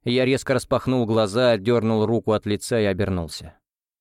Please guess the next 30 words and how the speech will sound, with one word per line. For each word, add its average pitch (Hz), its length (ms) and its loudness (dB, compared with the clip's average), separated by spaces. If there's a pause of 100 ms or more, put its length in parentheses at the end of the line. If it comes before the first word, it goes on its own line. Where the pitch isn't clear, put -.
(260)
На 104 120 -4
краю 226 300 0
поля, 202 460 4
как - 200 -4
раз 151 200 0
на 143 100 0
границе 135 500 0
ядовитых 127 500 0
земель, 156 340 0
стоял 170 540 0 (140)
пацан, 117 580 -2 (260)
лет 120 260 0
десяти 131 460 -4
или 90 120 -4
даже 85 240 -4
младше. 113 460 -2 (460)
Грязный 131 600 0
настолько, 131 800 0
что 117 320 -4
я 123 140 0
так 127 180 -2
и 139 40 0
не 135 120 0
понял, 151 300 -2
какого 139 320 -2
цвета 127 340 -2
его 120 160 0
торчащие 113 680 -4
клочьями 98 540 -2
волосы. 92 520 -6